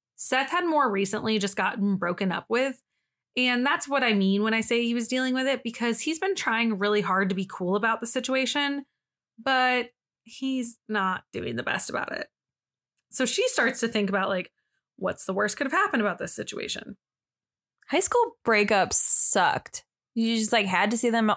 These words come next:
Speaker 2: all the time. Like, you had to see them in school, or you had to, like,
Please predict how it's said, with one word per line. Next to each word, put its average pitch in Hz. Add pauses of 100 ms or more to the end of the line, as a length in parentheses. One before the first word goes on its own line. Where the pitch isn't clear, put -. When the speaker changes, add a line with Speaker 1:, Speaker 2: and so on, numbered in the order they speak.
Speaker 2:
all 202
the 208
time. 180
Like, 180
you 185
had 180
to 208
see 214
them 196
in 196
school, 170 (640)
or 190
you 202
had 208
to, 220
like, 196